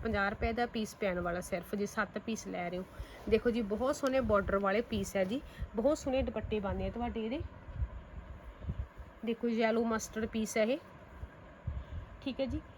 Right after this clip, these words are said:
ਚੈੱਕ ਕਰੀ ਚੱਲੋ ਜੀ, ਇਹ ਵਾਲਾ ਪੀਸ ਦੇਖੋ ਜੀ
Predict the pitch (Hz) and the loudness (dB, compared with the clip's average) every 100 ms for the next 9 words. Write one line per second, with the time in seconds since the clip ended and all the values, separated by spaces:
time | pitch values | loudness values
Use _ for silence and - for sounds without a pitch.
0 | - - - 233 - 240 226 254 226 226 | -16 -10 -4 -4 -2 -2 0 0 2 2
1 | 226 240 - - - - - - - - | 0 -6 -8 -8 -8 -8 -8 -10 -14 -14
2 | - - - - 240 254 269 269 262 247 | -12 -10 -10 -4 0 4 4 4 2 -2
3 | - 240 - 233 | 0 0 0 0